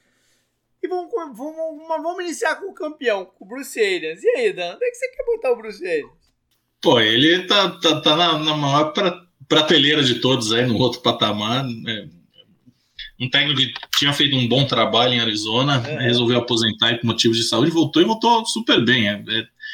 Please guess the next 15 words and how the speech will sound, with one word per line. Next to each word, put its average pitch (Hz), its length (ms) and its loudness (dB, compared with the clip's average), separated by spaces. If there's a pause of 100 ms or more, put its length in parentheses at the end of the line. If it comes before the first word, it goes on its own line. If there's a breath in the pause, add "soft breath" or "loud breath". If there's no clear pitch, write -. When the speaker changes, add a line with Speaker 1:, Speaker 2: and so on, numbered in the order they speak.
(240 loud breath)
Speaker 2:
só - 180 0
de 170 80 4
você 196 300 4
conseguir 135 720 2 (720 loud breath)
contratar 120 580 0
o 120 60 0
melhor 113 320 0
quarterback 104 640 -2
de 98 80 -6
todos 104 200 0
os 104 240 -2
tempos 110 440 -2
aí, 113 420 4
Speaker 1:
Uhum. 92 60 -14
Speaker 2:
fazer, 104 580 0